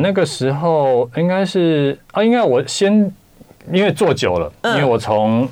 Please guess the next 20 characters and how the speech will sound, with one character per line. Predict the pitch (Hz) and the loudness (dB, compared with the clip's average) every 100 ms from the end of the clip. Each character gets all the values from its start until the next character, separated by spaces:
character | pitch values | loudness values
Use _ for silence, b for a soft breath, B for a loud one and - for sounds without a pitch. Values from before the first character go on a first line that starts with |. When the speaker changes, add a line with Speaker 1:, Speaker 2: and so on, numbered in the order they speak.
| - | -4
Speaker 1:
零 | 113 117 151 | 0 0 0
几 | - 107 | 0 -2
年 | 98 104 | 0 0
就 | 120 | 0
开 | 123 | 0
始 | 101 98 | 0 0
弄， | 110 110 | 0 0
弄， | 117 117 131 | 0 0 0
弄 | 127 | 0
到 | 131 120 | 0 0
零， | 101 101 101 107 143 B B B B | 0 0 0 0 -2 B B B B
我 | 165 | -4
记 | 226 | 0
得 | 208 | 0
好 | 131 | 0
像 | 135 147 | 0 0
零 | 135 165 | 2 2
六 | 240 190 117 | 2 2 2
年 | 90 87 | 0 -2
吧， | 87 | -2